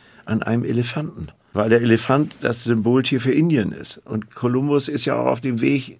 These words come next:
den We-, Seeweg nach Indien zu suchen, nach Westen gefahren. Deswegen hießen die Menschen Indianer und heute noch die Gruppe um Mittelamerika herum die West Indies. Und Alexander von Humboldt hat mit dem Kram aufgeräumt und uns ein Weltbild,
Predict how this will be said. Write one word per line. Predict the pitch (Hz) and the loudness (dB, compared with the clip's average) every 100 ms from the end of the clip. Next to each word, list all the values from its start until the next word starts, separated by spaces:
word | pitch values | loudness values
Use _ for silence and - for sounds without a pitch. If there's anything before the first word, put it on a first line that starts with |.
| _ | _
den | 113 110 | -2 -2
We-, | 104 120 | -2 -4
Seeweg | 107 127 123 131 - | -4 -4 -2 -4 -4
nach | 110 | -6
Indien | - 175 180 156 113 98 | -4 -2 0 2 0 -2
zu | - | -6
suchen, | 80 90 - | -6 -8 -6
nach | - - | -8 -6
Westen | - - - | -10 -10 -12
gefahren. | - - 90 - - - | -12 -12 -14 -14 -20 -14
Deswegen | 101 123 | -4 0
hießen | 123 127 | 0 0
die | 123 | 0
Menschen | 123 120 123 | 0 -2 0
Indianer | 113 110 110 127 143 139 - - - | 2 4 2 2 2 0 -8 -20 -12
und | 104 98 | -8 0
heute | 120 131 | 2 4
noch | 127 120 | 2 0
die | 123 117 110 - - - | 0 0 0 -4 -10 -6
Gruppe | 107 113 120 | -2 0 2
um | 101 107 | 2 2
Mittelamerika | 107 107 98 107 113 113 107 | 2 2 2 2 4 2 -2
herum | 95 101 107 101 - - - | -4 -2 0 -2 -6 -20 -10
die | 127 98 | -6 -2
West | 107 107 - | 0 -2 -2
Indies. | 120 120 90 - - - - - | -2 -2 -2 -4 -10 -14 -20 -8
Und | 101 | -4
Alexander | 104 113 120 139 135 | 2 2 2 2 2
von | 131 135 | 2 4
Humboldt | 135 139 139 | 4 4 2
hat | 131 127 | 0 -2
mit | 123 | -2
dem | 131 131 | 0 0
Kram | - 131 127 | -2 -4 -4
aufgeräumt | - 123 123 95 90 90 - | -4 -2 -2 0 0 -2 -4
und | 104 | -4
uns | 107 - | -4 -2
ein | - 113 | 0 2
Weltbild, | 110 117 120 135 131 - | 0 0 0 -2 -2 -6